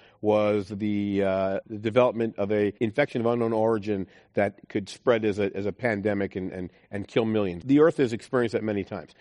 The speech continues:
Coronavirus is getting a lot of attention because it appears that it's spreading very rapidly, and it has a lethality that's higher than what you find in, f-, for example, flu, seasonal flu.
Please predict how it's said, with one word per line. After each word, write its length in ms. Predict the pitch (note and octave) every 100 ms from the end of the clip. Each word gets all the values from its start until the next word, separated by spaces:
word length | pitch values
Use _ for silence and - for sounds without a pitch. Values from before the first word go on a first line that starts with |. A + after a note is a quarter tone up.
| - - -
Coronavirus 1000 | D#3+ D#3 A3 C4 D#3 C3+ C3+ C3+ C3+ - _ -
is 140 | A#2+
getting 220 | B2+ C3+
a 40 | B2
lot 200 | B2+ B2+
of 100 | A#2
attention 580 | A2 E3 E3+ - A2+ A2 - _ -
because 500 | B2 C3+ B2+ B2 A#2+
it 80 |
appears 540 | A#2 - F#3 E3+ C#3 A2+
that 100 | A#2
it's 180 | A2+ -
spreading 360 | - A#2+ A2
very 180 | A2 D#3
rapidly, 640 | E3 F#3 F#3+ C#3 B2 B2 - - -
and 140 | C#3
it 60 | C3
has 160 | C#3+
a 40 | C3
lethality 680 | C3+ B2+ D3+ D3+ D#3 C3 A#2+
that's 240 | A#2+ - -
higher 580 | - - E3 D#3 B2 A2+ - _
than 180 | - A2+
what 120 | A#2+
you 60 | B2
find 320 | - A#2+ A#2
in, 160 | A2 G#2+
f-, 80 | - -
for 140 | - A2
example, 300 | A#2 G2+ G2+ -
flu, 320 | B2+ G#2 - _ _ _ -
seasonal 400 | C3+ A2+ A2 F#2
flu. 300 | - F#2+